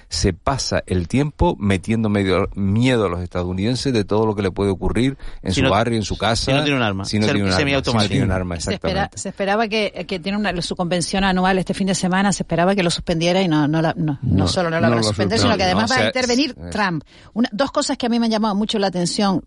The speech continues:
Speaker 3: de este asunto absolutamente inaudito, ¿no? Y que los que no vivimos allí ni, no podemos entender,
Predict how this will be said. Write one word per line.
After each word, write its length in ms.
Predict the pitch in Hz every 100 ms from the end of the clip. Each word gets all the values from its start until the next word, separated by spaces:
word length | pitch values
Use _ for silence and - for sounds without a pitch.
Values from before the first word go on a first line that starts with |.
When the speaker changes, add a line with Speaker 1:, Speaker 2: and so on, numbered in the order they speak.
| -
Speaker 3:
de 200 | - 185
este 280 | 185 - 196 - - - - - - - 156
asunto 380 | 165 - 214 180
absolutamente 640 | 170 180 185 170 185 180
inaudito, 480 | 175 151 165 185 196
¿no? 160 | 170 190
Y 120 | 185
que 180 | 165 151 143
los 160 | 170 160
que 100 | 170
no 100 | 175
vivimos 340 | 175 180 175
allí 240 | 156 160 170
ni, 320 | 165 151 151 - - -
no 140 | - 165
podemos 300 | 160 160 156
entender, 460 | 147 143 143 117